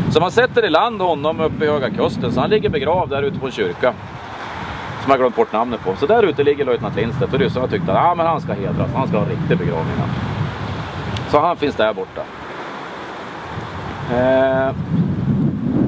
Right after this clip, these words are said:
ryssarna har förluster på ungefär fyrtio, femtio soldater under dagen. Och ryttarkompaniet då har ju tjugotvå som stupar här nere ute på åkern.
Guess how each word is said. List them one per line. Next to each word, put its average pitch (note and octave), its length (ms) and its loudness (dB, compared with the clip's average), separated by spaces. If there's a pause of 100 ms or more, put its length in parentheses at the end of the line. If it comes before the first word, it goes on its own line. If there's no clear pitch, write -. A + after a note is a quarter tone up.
ryssarna G#3+ 420 4
har F#3 160 4
förluster E3+ 520 2
på D3+ 200 2
ungefär C3+ 400 0
fyrtio, - 560 -2
femtio C3 460 -2
soldater A2+ 500 2
under G#2 180 -2
dagen. G2 200 0 (120)
Och C#3+ 80 6
ryttarkompaniet B2 920 2
då A#2 80 4
har A2+ 180 2
ju A2 160 2 (540)
tjugotvå G3 400 4
som F#3 160 -6
stupar D#3 400 2
här C#3+ 220 0
nere C#3 240 -2
ute - 260 -2
på - 120 -2
åkern. B2+ 580 0